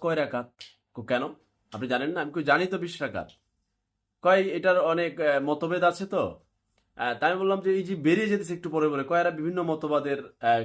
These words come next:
কেউ আট রাকাত মনে করে, কেউ বারো রাকাত, কেউ চার রাকাত, কেউ ষোলো রাকাত, কেউ বিশ রাকাত।" তা বলছে, "ইমামকে রেখে এইভাবে এ-, একের পর এক চলে যাচ্ছে, ব্যাপারটা কি?" কয়, "আমি আর বেশি বলতে পারবো না।" আহ, আ-,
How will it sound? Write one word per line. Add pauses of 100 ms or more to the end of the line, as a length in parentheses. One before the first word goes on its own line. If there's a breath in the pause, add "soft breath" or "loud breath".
কেউ
আট
রাকাত
মনে
করে,
কেউ
বারো
রাকাত,
কেউ
চার
রাকাত,
কেউ
ষোলো
রাকাত,
কেউ
বিশ
রাকাত।" (600)
তা
বলছে,
"ইমামকে
রেখে
এইভাবে (120)
এ-,
একের
পর
এক
চলে
যাচ্ছে,
ব্যাপারটা
কি?" (120)
কয়,
"আমি
আর
বেশি
বলতে
পারবো
না।"
আহ, (360)
আ-,